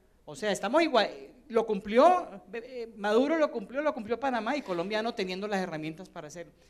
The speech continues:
Entonces, mire, lo del medicamento, pero yo, señora defensora del pueblo, no, yo no me voy a quedar quieto, porque yo el modelo como tal hasta aquí llegó.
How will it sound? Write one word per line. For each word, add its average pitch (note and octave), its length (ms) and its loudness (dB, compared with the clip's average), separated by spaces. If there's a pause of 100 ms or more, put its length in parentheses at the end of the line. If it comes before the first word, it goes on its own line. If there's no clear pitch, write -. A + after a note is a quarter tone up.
(200)
Entonces, B3 240 0
mire, B3+ 180 2
lo G3+ 100 0
del G3 140 2
medicamento, G3+ 600 0
pero G#3+ 120 -4
yo, B3+ 280 0
señora B3+ 340 -2
defensora A#3+ 460 0
del A3 160 0
pueblo, A#3 240 0
no, A#3+ 180 -8
yo G#3+ 100 -6
no A#3+ 60 -8
me C4 60 -2
voy C4+ 80 0
a - 20 -6
quedar G3+ 220 -2
quieto, A3 320 -6 (1300)
porque F#3 240 -12
yo A3 120 0
el C4+ 100 0
modelo C#4 440 2
como F#3+ 240 -6
tal C#4 220 -2
hasta G#3 180 -2
aquí G3 160 -12
llegó. F#3+ 340 -2